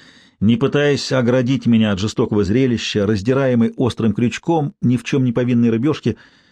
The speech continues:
Я тоже знаю, что надо терпеть, надо привыкать. Это жизнь, как объяснял мне уже не раз дед,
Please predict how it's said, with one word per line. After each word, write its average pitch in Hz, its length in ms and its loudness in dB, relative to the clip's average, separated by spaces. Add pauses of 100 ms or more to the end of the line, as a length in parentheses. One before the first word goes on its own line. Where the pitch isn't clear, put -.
(500)
Я 135 220 2
тоже 180 300 0
знаю, 151 380 -2
что 127 180 -2
надо 127 220 0
терпеть, 139 640 -2
надо 117 240 2
привыкать. 113 640 -2 (540)
Это 147 280 0
жизнь, 131 440 -2 (500)
как 90 180 -2
объяснял 120 540 0
мне 139 140 0
уже 113 180 0
не 113 100 4
раз 117 200 0
дед, 110 280 -2